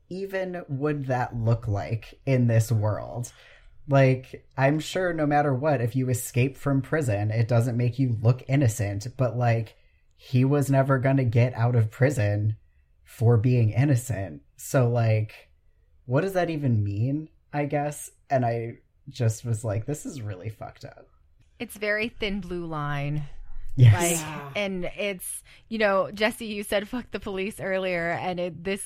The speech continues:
Speaker 2: this feels like another moment where Dumbledore feels less like educator and more like police officer in a bad way.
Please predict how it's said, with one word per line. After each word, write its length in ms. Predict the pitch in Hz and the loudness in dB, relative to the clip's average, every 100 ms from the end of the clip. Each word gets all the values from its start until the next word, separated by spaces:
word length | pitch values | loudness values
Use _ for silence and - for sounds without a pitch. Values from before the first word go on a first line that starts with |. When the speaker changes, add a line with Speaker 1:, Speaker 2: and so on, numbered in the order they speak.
| - | -12
Speaker 2:
this 320 | 180 196 - | -8 -10 -8
feels 260 | 214 190 190 | -8 -6 -4
like 140 | 170 | -6
another 400 | 165 170 160 165 | -6 -6 -6 -6
moment 520 | 165 156 156 147 139 | -6 -6 -4 -6 -8
where 360 | 175 165 160 156 - - - - - | -6 -6 -6 -8 -16 -20 -20 -20 -8
Dumbledore 720 | 170 202 220 214 214 208 214 | -2 0 0 -2 -2 -2 -2
feels 380 | - 202 190 190 | -4 -2 -2 -4
less 640 | 160 165 170 202 - - - | -8 -2 -2 -2 -8 -14 -8
like 520 | 185 170 165 165 151 - | -2 0 0 -2 -6 -8
educator 640 | 175 190 202 240 247 262 | -6 -4 -4 -2 0 -2
and 320 | 269 190 185 | -2 -4 -2
more 560 | 190 175 170 170 165 147 | -2 -2 0 0 -2 -4
like 640 | - 170 156 156 156 - - | -6 -4 -2 -2 -4 -8 -14
police 360 | - 160 156 147 | -10 -6 -6 -4
officer 500 | 123 139 147 123 123 | -6 -6 -8 -8 -6
in 160 | 135 | -6
a 60 | 165 | -8
bad 420 | 147 143 120 110 | -8 -4 -4 -4
way. 420 | - 69 69 95 | -8 -12 -10 -12